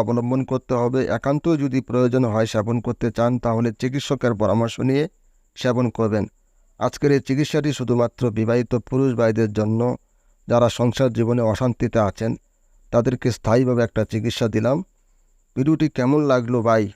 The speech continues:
আপনি অবশ্যই আমাকে কমেন্ট করে জানাবেন। যদি ভালো লাগে, ভিডিওটি শেয়ার করবেন, এটাই আপনার কাছে চাওয়া। আপনার দেখাদেখিতে শেয়ারে অন্য আরেকজনও শিখতে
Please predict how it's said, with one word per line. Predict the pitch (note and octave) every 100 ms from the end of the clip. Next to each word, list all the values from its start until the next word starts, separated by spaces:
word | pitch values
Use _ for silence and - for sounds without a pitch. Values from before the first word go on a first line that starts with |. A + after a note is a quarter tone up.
| _ - G#2+
আপনি | - A2
অবশ্যই | A2+ B2 C3+ A#2+
আমাকে | A2 A2+ G#2+
কমেন্ট | A2 A2
করে | A#2 G#2+
জানাবেন। | G#2+ G#2+ B2 C3+ C3 _ B2
যদি | A#2+ A2+
ভালো | A2 C3
লাগে, | B2+ D3 D#3+ - _ _ _ _ _ _ _ _ -
ভিডিওটি | C3 D3 C3+ C#3+ B2+
শেয়ার | B2 A#2+ C3
করবেন, | B2 C#3+ D3
এটাই | B2 C3 B2
আপনার | B2+ A#2+
কাছে | A#2 B2 A2
চাওয়া। | G#2+ A#2+ C3+ - A#2+
আপনার | A#2 C#3 C#3+ C3+ A2+
দেখাদেখিতে | A2 B2+ B2+ C3 A#2+ C3 C3 -
শেয়ারে | A2+ A2+ A#2 C3+ -
অন্য | A#2+ C3 A2+
আরেকজনও | A#2 A#2 B2 D3 F#3+ _ _ _ -
শিখতে | - C3+ -